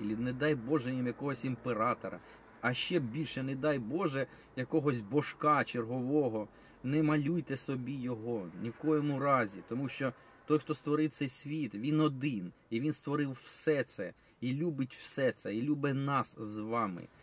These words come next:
І тільки він знає, як розумно будувати суспільство. Він все написав, він все розповів.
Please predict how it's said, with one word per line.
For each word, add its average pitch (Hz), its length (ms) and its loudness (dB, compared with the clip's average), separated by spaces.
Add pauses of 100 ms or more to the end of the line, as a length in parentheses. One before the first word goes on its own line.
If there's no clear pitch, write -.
(140)
І 127 80 -4
тільки 147 400 -2
він 127 380 -2 (240)
знає, 110 480 -2
як 107 360 0 (120)
розумно 117 680 0
будувати 113 640 0
суспільство. - 640 -12 (240)
Він 156 180 0
все 156 240 -2
написав, 104 600 -2
він 107 120 -2
все 120 240 -2
розповів. 120 640 -6